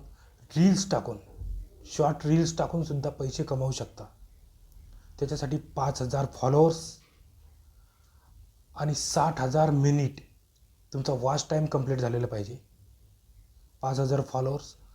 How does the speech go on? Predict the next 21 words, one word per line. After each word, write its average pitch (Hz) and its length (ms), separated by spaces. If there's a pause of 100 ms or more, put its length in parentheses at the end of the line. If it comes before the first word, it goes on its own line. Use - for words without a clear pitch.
(220)
साठ 135 300
हजार 135 240
मिनिट्स 135 380 (320)
वॉच 135 340
टाइम 131 200 (680)
हे 139 40
कंप्लीट 151 440
असणं 143 280
गरजेचं 113 360
आहे, 98 100 (800)
तरच 170 320
तुम्ही 156 180
Facebook-वरून 135 560
पैसे 123 300
कमवू 117 220
शकता. - 340 (2500)
फोटो 135 240
टाकूनसुद्धा 156 480
पैसे 147 280
कमवता 127 320
येतात, 101 220